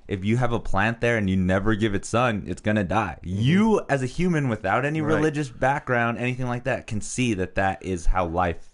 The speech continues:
Speaker 2: Right, and
Speaker 1: starts.
Speaker 2: then if you go away from the cra-, the equator, you, you notice noticeable changes in seasons, and you notice in winter, the sun starts going away, like, it's, g-, it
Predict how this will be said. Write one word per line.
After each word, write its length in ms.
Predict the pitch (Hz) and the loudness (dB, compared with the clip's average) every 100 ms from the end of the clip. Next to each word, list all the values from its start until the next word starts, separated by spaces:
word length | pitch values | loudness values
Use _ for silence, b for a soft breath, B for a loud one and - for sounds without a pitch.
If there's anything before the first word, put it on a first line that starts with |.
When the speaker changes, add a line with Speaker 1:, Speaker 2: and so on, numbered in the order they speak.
| _ _ - | _ _ -14
Speaker 2:
Right, 260 | 110 95 | -12 -12
and 80 | - | -12
Speaker 1:
starts. 280 | 101 110 - | -4 -2 -2
Speaker 2:
then 60 | 101 | -6
if 120 | - | -10
you 80 | 95 | -8
go 320 | 110 104 104 | -2 -2 -2
away 240 | 98 104 | 0 -2
from 180 | 104 104 | -2 -4
the 80 | 92 | -12
cra-, 260 | - 113 - | -8 -8 -8
the 280 | 95 95 | -10 -10
equator, 640 | 95 92 - 117 143 107 95 | -10 -10 -6 -4 -2 -2 -4
you, 180 | 90 87 | -6 -12
you 140 | - 104 | -14 -12
notice 580 | 95 98 98 95 - - | -8 -6 -4 -6 -10 -14
noticeable 480 | 101 101 95 87 95 | -8 -6 -8 -10 -12
changes 420 | - 104 98 92 | -6 -6 -6 -8
in 80 | 90 | -14
seasons, 680 | - 156 156 123 104 101 98 b b - | -12 -8 -6 -4 -4 -6 -10 b b -16
and 180 | 98 | -12
you 60 | 95 | -8
notice 400 | 104 104 101 98 | -4 -2 -4 -6
in 140 | 90 | -10
winter, 560 | 107 139 135 101 98 98 _ _ _ | -4 -4 -4 -6 -6 -10 _ _ _
the 80 | - | -20
sun 300 | 98 107 98 | -12 -6 -6
starts 300 | 98 101 87 | -6 -10 -10
going 260 | - 95 90 | -8 -6 -6
away, 560 | 90 143 151 135 123 120 95 | -8 -8 -4 -2 -4 -6 -12
like, 220 | 107 101 | -16 -14
it's, 140 | 104 - | -16 -14
g-, 100 | 113 - | -14 -14
it 220 | - | -16